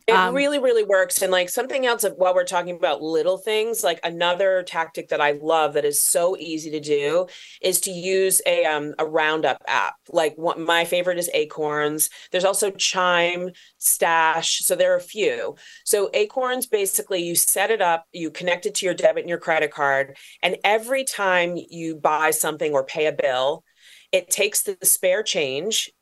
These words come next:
Speaker 1: and moves it into savings for you. So, for example, you spend nine dollars and fifty cents, it takes fifty cents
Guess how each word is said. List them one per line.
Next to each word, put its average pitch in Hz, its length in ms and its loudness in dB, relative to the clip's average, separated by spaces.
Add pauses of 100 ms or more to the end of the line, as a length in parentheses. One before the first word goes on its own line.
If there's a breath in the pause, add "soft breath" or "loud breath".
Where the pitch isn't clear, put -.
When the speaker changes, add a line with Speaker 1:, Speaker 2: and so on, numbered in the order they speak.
(100)
Speaker 1:
and 165 280 2
moves 190 400 -2
it 180 140 2
into 160 260 -2
savings 139 480 0
for 139 100 -6
you. 104 280 -2
So, 180 300 2
for 196 140 -4
example, 175 520 0
you 160 120 -6
spend 185 320 -2
nine 165 200 2
dollars 156 300 0
and 147 140 -8
fifty 147 240 -4
cents, 147 320 0
it 143 80 -10
takes 160 260 -4
fifty 202 420 -4
cents 156 540 -2